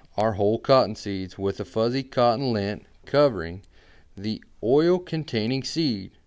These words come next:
While whole cottonseed may be limit fed to other livestock, you do not typically use them in horse diets. Cottonseed can contain a toxin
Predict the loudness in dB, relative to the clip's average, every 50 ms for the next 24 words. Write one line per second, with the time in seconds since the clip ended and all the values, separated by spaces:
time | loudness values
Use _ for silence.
0 | _ _ _ -16 -12 -10 -10 -10 -12 -14 _ _ _ 2 4 4 4 4 2 2
1 | 0 2 2 2 0 2 4 4 4 4 2 -2 -6 -8 -6 -4 -4 -2 -4 -4
2 | -6 -10 -18 -20 -14 -8 -4 -2 -2 0 0 -2 -2 -2 -2 0 0 2 2 2
3 | 0 0 -2 -4 -12 -4 0 2 2 4 2 2 0 -4 -6 -6 -4 -2 -2 0
4 | 0 2 2 4 4 4 2 0 -2 -6 -6 -4 -2 -2 -4 -6 -8 -14 -20 -14
5 | -10 -8 -8 -8 -6 -4 -4 -4 -2 -2 -2 -2 -2 0 0 -2 -2 -4 -6 -10
6 | -18 _ -18 -6 -4 -4 -4 -4 -6 -6 -4 -4 -2 -2 0 0 0 0 -2 -4
7 | -4 -4 -2 -2 -2 -2 -2 -4 -6 -8 -12 _ _ -20 -20 -20 _ _ _ _
8 | -12 -8 -6 -4 -4 -4 -6 -8 -8 -4 -2 -2 -2 -4 -6 -10 -4 -2 0 2
9 | 2 0 0 -4 -8 -16 -20 -20 _ _ -20 -20 -20 -20 _ 0 2 2 2 2
10 | -2 -6 -4 -2 0 0 0 -2 -4 -6 -6 -6 -6 -6 -10 -8 -6 -4 -4 -2
11 | -2 -4 -4 -4 -6 -8 -8 -4 -2 0 0 0 -2 -6 -10 -10 -8 -8 -8 -10